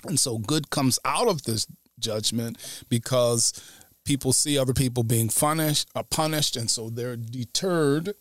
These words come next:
from doing evil, right? Society is protected as folks band together to protect each other from this particular evil, right? And, um, sometimes the person who does evil is rehabilitated,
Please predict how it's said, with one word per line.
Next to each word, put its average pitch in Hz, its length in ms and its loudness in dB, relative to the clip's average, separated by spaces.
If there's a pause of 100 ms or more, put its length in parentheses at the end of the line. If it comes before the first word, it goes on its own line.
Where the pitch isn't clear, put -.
(160)
from 123 240 0
doing 113 520 2
evil, 110 500 -4 (140)
right? 120 320 0 (360)
Society 135 720 2
is 120 140 2
protected 139 840 2
as 123 240 4
folks - 500 2
band 127 380 0
together 123 420 2
to 117 140 -4
protect 123 480 -4
each 117 220 0
other 107 280 -6
from 104 260 -2
this 107 180 0
particular 107 600 -6
evil, 110 400 -8
right? 113 380 -6 (480)
And, 120 360 0
um, 117 420 0 (800)
sometimes 135 680 2
the 131 60 0
person 123 400 2
who 113 120 2
does 139 420 2
evil 120 480 0
is 117 320 -2
rehabilitated, 139 1080 2